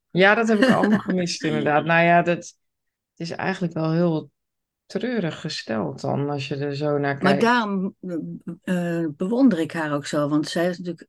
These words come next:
Speaker 2: echt aan alle kanten, nou ja, door de politiek is gewoon, eh, uitgespuugd. En door
Speaker 1: Mhm.
Speaker 2: heel veel Nederlanders ook. Van, nou, dat stomme mensen, dit en dat.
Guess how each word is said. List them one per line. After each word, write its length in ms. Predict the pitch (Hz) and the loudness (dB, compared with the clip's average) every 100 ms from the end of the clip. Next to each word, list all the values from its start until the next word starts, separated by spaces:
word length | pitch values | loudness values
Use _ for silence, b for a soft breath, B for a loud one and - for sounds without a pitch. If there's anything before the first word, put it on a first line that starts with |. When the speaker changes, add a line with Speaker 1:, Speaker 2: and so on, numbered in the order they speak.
| _ | _
Speaker 2:
echt 360 | 196 - - | 0 0 -8
aan 160 | - 175 | -6 -6
alle 220 | 190 185 | -4 -4
kanten, 720 | - 175 156 170 147 143 139 _ _ _ | -4 -4 -4 -4 -2 -2 -4 _ _ _
nou 200 | - 175 | -8 -6
ja, 380 | 120 - 123 117 _ _ | -6 -8 -12 -16 _ _
door 240 | 147 156 | -8 -6
de 80 | 143 | -4
politiek 520 | - 147 143 - 180 | -2 -2 -2 -2 -4
is 180 | 135 117 | -2 -6
gewoon, 420 | - 120 120 - | -8 -10 -10 -12
eh, 240 | - 139 - - | -14 -18 -18 -10
uitgespuugd. 880 | 143 156 196 - - 160 - - - _ _ | -10 -8 -10 -8 -6 -6 -6 -14 -20 _ _
En 180 | - 156 | -4 0
door 100 | 160 | 2
Speaker 1:
Mhm. 80 | |
Speaker 2:
heel 120 | 160 180 | 2 0
veel 160 | 170 | -2
Nederlanders 600 | 143 156 156 120 - 127 143 | -2 -2 -4 -6 -8 -8 -8
ook. 200 | 131 - | -10 -12
Van, 140 | - | -14
nou, 200 | - 117 | -12 -12
dat 120 | - | -12
stomme 320 | - - 175 | -12 -10 -8
mensen, 420 | 147 147 170 165 143 | -6 -6 -8 -10 -10
dit 180 | - - | -10 -10
en 60 | |
dat. 160 | 143 | -10